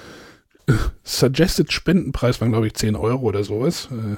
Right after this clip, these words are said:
hat man natürlich dann gerne bezahlt. Und das war dann das Händler der Karibik. Das hatte damals dann so einen richtigen Hype erlebt, weil es ein richtig cooles Spiel war. Ähm,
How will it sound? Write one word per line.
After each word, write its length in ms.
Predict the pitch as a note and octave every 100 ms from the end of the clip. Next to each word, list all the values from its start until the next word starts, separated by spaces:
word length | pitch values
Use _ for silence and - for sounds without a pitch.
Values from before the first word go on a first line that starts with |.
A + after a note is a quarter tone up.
| - G2+
hat 120 | G2
man 100 | A2
natürlich 200 | - F#2
dann 140 | G#2+
gerne 260 | G2+ G#2 G#2
bezahlt. 460 | - - C#3+ D3
Und 120 | B2 -
das 140 | -
war 140 | A2
dann 180 | G#2+ G#2
das 320 | G2+ G2+ -
Händler 300 | A#2+ D3+ -
der 100 | B2
Karibik. 500 | - - - G#2+ F#2+
Das 220 | - - -
hatte 140 | G#2+
damals 380 | F#2+ G#2 G2+ -
dann 200 | F#2+ G2
so 60 |
einen 80 | F#2+
richtigen 340 | - - E2 -
Hype 240 | - -
erlebt, 300 | D#3 D#3 -
weil 100 | A2
es 120 | -
ein 40 | D#3
richtig 240 | - D3
cooles 260 | - C3+ A#2+
Spiel 300 | - C#3 G2
war. 160 | C3 - - - - - - _ _ -
Ähm, 560 | C3+ C#3 C#3 C3 C3